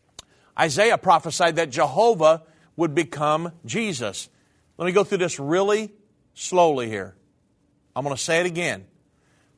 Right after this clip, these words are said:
The prophet Isaiah prophesied Jehovah would become Jesus. Did you know that?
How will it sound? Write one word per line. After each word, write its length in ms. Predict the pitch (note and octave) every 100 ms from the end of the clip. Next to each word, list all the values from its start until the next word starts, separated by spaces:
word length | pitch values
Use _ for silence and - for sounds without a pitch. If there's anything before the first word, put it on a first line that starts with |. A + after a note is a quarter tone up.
| _ _ _ _ _ _
The 120 | D3
prophet 500 | C#3 D#3+ F#3+ G3 A3+ -
Isaiah 800 | F#3 E3+ A#2+ G3 G3+ A2+ G2 G2+ _ _ _ _ _
prophesied 800 | - G#3+ A#3+ D#3+ - D3 C#3 C#3+
Jehovah 960 | A2 E3 D3 - A3 C#4 F3+ B2+ B2+ C#3 _ _ _ -
would 200 | D#3+ C#3
become 680 | D#3 - C#3+ C3+ C#3 D#3 D#3 _ _ _ _
Jesus. 880 | G2+ G#2+ G3+ A#3+ E3+ C3 G2 - - _ _ _ _
Did 160 | - C3+
you 80 | C#3+
know 220 | E3+ B3
that? 320 | A#3+ B3+ B3